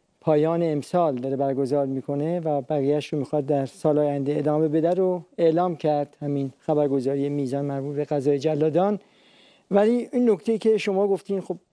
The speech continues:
این نمایش مضحک رژیم که واقعاً مسخره است که بیشتر توضیح خواهم داد، ولی اون چه که درش گذشت امروز بیشتر سوز و گداز رژیم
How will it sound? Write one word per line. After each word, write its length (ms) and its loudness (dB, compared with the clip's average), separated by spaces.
این 360 -2
نمایش 440 0
مضحک 640 -2
رژیم 1120 0
که 100 -8
واقعاً 280 2
مسخره 540 0
است 340 0
که 100 -4
بیشتر 320 0
توضیح 320 -2
خواهم 300 -2
داد، 320 0
ولی 300 2
اون 140 4
چه 100 -4
که 120 4
درش 320 2
گذشت 520 0
امروز 300 0
بیشتر 340 -2
سوز 260 -4
و 60 2
گداز 360 2
رژیم 580 -2